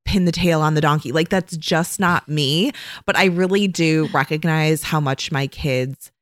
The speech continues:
Speaker 1: value that in the parties that they go to. So I want, I wanna be more like that. But I, I would say the details. I always say my, some of my friends really like slay momming. They want, they're, like, the P T O moms, you know, a-, again,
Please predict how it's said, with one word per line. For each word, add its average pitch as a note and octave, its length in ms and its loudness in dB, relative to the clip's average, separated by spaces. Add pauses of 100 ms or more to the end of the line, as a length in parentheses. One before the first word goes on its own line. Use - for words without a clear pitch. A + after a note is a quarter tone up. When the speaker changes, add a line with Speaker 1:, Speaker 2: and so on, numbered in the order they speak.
(600)
Speaker 1:
value C#3+ 680 0
that B3+ 500 -2 (200)
in F3 180 4
the D#3+ 60 2
parties D3 380 -2
that C#3+ 140 -4
they B2+ 120 0
go C3+ 180 0
to. D#3 200 -2
So D#3 160 -4
I D3 140 -2
want, B2+ 320 -2 (400)
I C#3 60 -10
wanna C3+ 180 -8
be C#3+ 260 -8 (100)
more C3 200 -2
like G#2 240 -4
that. - 180 -2
But - 220 -4
I, E3 180 0
I F#3 80 2
would F#3+ 140 0
say F3 240 0
the D#3+ 160 0
details. C3 520 -4 (440)
I E3 80 4
always E3 180 2
say D#3+ 160 0
my, D#3 220 0
some E3 180 -2
of D#3+ 40 0
my D3+ 120 2
friends D3 540 -4 (680)
really E3 240 0
like D3 200 0
slay C#3+ 500 0
momming. B2+ 480 -2
They D#3+ 140 2
want, D#3+ 240 0
they're, D#3+ 100 0
like, D#3 180 -2
the E3+ 100 -2
P - 280 -2
T F#3 240 2
O D#3+ 160 4
moms, C3+ 640 0
you F3 100 0
know, D3 80 2
a-, D#3+ 180 -2
again, D#3+ 220 0